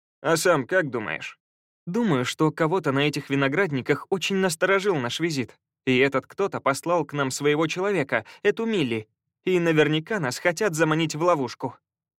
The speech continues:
Ник покачал головой, продолжая хмуриться, словно ему очень не понравились эти очевидные вещи. Но притом он понимал, что просто отвернуться от них из-за этой очевидности не получится.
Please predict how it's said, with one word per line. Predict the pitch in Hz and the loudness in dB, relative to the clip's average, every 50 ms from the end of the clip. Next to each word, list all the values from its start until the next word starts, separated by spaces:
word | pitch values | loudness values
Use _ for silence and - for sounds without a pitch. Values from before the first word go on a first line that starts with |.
| _ _ _ _ _ _ _ _ _ _ - | _ _ _ _ _ _ _ _ _ _ -4
Ник | 120 131 151 143 143 | 0 0 0 0 _
покачал | - 131 - 139 135 - 143 135 131 | 0 2 2 2 2 4 2 2 2
головой, | 120 123 120 113 117 151 185 196 | 2 0 -2 0 0 -2 -2 -4
продолжая | 160 180 175 160 151 147 135 113 117 117 113 113 | -4 -4 -2 2 2 2 2 2 0 0 0 -2
хмуриться, | - - 165 175 147 110 104 - - - 110 104 - _ _ | -4 -6 -6 -6 -6 -6 -6 -10 -4 -4 -4 -4 -4 _ _
словно | - - 165 156 143 151 147 | -4 2 2 2 4 2 0
ему | 139 135 151 156 147 143 _ | 0 2 2 2 2 0 _
очень | - 123 175 180 - - 208 202 | -4 -4 -4 -4 -4 -6 -6 -6
не | 196 190 | -6 -4
понравились | - 202 202 202 214 196 143 110 113 113 110 - - | -4 -2 -4 -2 -4 -4 -4 -2 -2 -4 -6 -4 -4
эти | 113 127 - 123 | -4 0 2 2
очевидные | 113 113 - - 113 113 113 117 139 156 180 185 | 0 0 -2 -6 -6 -6 -6 -2 -2 -2 0 0
вещи. | 143 123 - - - - 170 156 156 _ _ _ _ _ _ - | 0 0 -2 -2 -4 -4 -6 -6 -8 _ _ _ _ _ _ 0
Но | 175 196 214 | 2 2 4
притом | 208 208 208 196 160 185 185 185 | 4 4 2 2 2 0 0 0
он | 190 196 175 | -2 -2 -2
понимал, | 202 208 220 226 220 196 151 120 110 | -4 -4 -4 -4 -2 -2 -2 -2 -4
что | - - - 117 117 | -6 -6 -4 -4 -4
просто | 113 _ 120 135 147 147 139 - 135 | -2 _ 0 0 0 0 0 0 0
отвернуться | 131 - 127 131 127 135 156 170 156 - - 110 110 | 0 0 -2 -2 -2 -2 -6 -6 -6 -6 -4 -4 -4
от | 107 - | -4 -4
них | 120 131 131 123 - | -2 -4 -4 -2 -2
из-за | 131 120 107 117 120 | -6 -4 0 2 2
этой | 135 131 - 123 110 | 2 2 2 0 -4
очевидности | 107 - - 104 107 165 170 190 190 175 - - - | -4 -4 -6 -4 -4 -2 0 -2 -2 -2 -4 -4 -2
не | 190 156 131 | 0 0 2
получится. | - 120 113 - 92 - - - - - - 82 - | 2 0 0 -2 -8 -12 -12 -10 -12 -12 -12 -14 -18